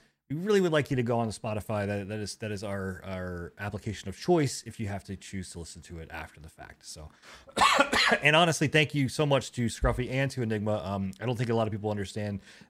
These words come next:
the massive amount of work that goes into, uh, getting those things updated.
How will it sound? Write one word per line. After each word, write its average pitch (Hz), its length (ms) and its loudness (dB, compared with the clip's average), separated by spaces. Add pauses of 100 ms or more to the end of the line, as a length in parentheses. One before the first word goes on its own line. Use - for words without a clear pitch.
the 104 540 0
massive 107 440 0
amount 101 180 -2
of 90 140 -4
work 95 300 -6
that 95 140 -6
goes 98 300 -4
into, 95 760 -6
uh, 90 160 -8
getting 98 280 -6
those 92 200 -6
things 92 260 -10
updated. 95 480 -4